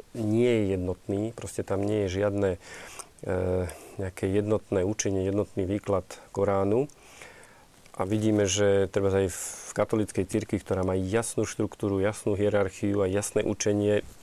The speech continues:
tiež sú isté problémy, takže vieme si predstaviť, čo proste môže byť, e, v spoločenstve, teda, hej, v tom moslimskom spoločenstve, keď proste takúto zábezpeku alebo teda takú, taký zjednocovací činiteľ nemajú. E,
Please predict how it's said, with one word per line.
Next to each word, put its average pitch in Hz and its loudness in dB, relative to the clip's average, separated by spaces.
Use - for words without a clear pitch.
tiež 107 -2
sú 107 0
isté 104 0
problémy, 107 2
takže 101 2
vieme 113 4
si 104 -4
predstaviť, 101 -2
čo - 0
proste - -2
môže 101 0
byť, 95 -2
e, 95 -2
v - -6
spoločenstve, 104 2
teda, 95 0
hej, 101 2
v - -12
tom 98 2
moslimskom 101 -2
spoločenstve, 104 0
keď 107 -4
proste - -4
takúto 104 0
zábezpeku 104 0
alebo 101 0
teda 98 0
takú, 98 -2
taký - -4
zjednocovací 104 0
činiteľ 104 0
nemajú. 101 2
E, 78 -14